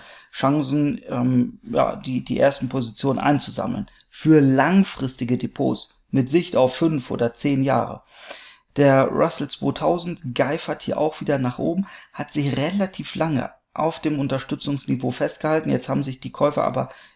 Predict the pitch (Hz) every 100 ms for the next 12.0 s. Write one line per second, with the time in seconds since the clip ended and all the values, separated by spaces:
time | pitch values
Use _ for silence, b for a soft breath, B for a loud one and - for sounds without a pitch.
0 | B - 117 117 - 131 131 - 131 123
1 | - 175 196 - - 165 - 160 123 139
2 | 135 - 143 - - 127 - 120 104 110
3 | B B B B B B B - 170 190
4 | - 131 120 - 113 117 113 - 113 -
5 | b - 139 135 - 131 127 123 120 120
6 | - 143 135 139 135 127 123 - 196 190
7 | - 98 - 120 117 - 110 - 113 -
8 | 98 - B B B - 123 147 196 208
9 | _ _ _ _ _ _ _ - 127 147
10 | 160 160 143 - 139 135 120 120 - -
11 | 143 139 123 120 - 151 160 143 131